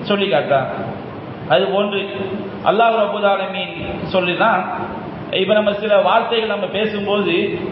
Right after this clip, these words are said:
சில துவாக்களை ஓதும்போது நமக்கு அல்லாஹ்விடமிருந்து பரக்கத்து கிடைக்குது. சூரத்து நூர்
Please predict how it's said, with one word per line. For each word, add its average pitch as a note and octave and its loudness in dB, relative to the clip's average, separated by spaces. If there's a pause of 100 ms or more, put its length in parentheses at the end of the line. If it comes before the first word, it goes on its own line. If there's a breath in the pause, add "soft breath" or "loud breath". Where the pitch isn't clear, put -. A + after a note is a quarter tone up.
(120)
சில G#3 2
துவாக்களை A3 2
ஓதும்போது F#3+ 2
நமக்கு A3 2
அல்லாஹ்விடமிருந்து G3 2
பரக்கத்து F#3 2
கிடைக்குது. C#3 -2 (840)
சூரத்து A3 2
நூர் G3+ 0